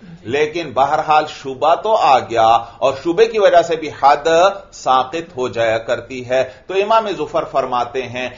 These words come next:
कि जैसे कोई आम आदमी इस मरजूम बिहुक्मिल काजी पर तोहमत लगाए, तो उस पर हद कज़फ जारी नहीं हो सकती। तो ये रुजू करने वाला भी, अगर आप इसको काजिफुल मय्यत भी करार दे दें, तो इसने कज़फ जो किया है, जो तोहमत लगाई है,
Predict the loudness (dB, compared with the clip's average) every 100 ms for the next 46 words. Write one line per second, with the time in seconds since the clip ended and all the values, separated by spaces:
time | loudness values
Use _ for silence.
0 | -12 -8 -2 -2 0 -2 0 2 4 6
1 | 6 6 6 4 -6 -8 -10 0 0 2
2 | -2 -4 -6 -8 -10 -10 -2 4 4 4
3 | -4 0 0 0 -6 -2 -2 2 4 4
4 | 4 -2 -6 0 0 2 0 0 -2 -2
5 | -2 -2 4 4 4 0 0 -2 -4 -4
6 | -2 -2 -2 -2 -4 -8 -8 -8 -10 -4
7 | 2 2 2 0 0 4 4 4 2 4
8 | 6 4 2 -8 -8 -2 2 6 6 6
9 | 0 -4 0 4 4 2 -4 0 0 0
10 | -2 -2 0 6 8 8 4 0 -2 -2
11 | -4 -8 -2 2 2 2 0 4 6 4
12 | 2 -4 -4 2 4 4 2 0 2 2
13 | 2 0 2 4 4 4 2 2